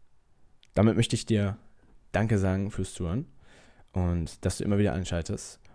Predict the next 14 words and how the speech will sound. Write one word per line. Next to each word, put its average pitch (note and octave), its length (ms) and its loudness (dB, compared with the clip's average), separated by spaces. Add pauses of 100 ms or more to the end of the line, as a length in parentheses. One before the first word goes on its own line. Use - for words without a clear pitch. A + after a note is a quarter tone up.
Und F#2+ 100 2
ich F2+ 120 2
hoffe, G#2 360 6
du G2+ 80 -2
folgst A2+ 240 2
dem A2 80 -2
Podcast. A2+ 400 2
Wenn F#2 80 0
nicht, A#2 200 0
dann F2+ 160 -4
folg G#2+ 240 4
dem G#2+ 100 0
Podcast G2+ 320 0
unbedingt. G2+ 400 0